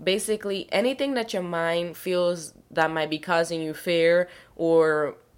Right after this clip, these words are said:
feels as though might be causing you harm or just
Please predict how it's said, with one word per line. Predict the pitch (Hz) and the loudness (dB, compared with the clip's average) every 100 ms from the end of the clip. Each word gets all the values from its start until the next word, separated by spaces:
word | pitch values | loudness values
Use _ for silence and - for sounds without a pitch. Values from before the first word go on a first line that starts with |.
| _ | _
feels | - 202 190 | -4 0 2
as | 185 175 | 2 0
though | 156 165 165 | 4 6 6
might | 160 156 156 | 4 0 0
be | 151 151 | -2 -8
causing | - 175 175 175 | -2 0 0 -2
you | 160 156 | -4 -4
harm | 196 208 185 160 147 | -2 0 0 -2 -2
or | - 156 147 - _ _ | 0 2 0 -2 _ _
just | 160 202 220 - | -4 -2 -2 -6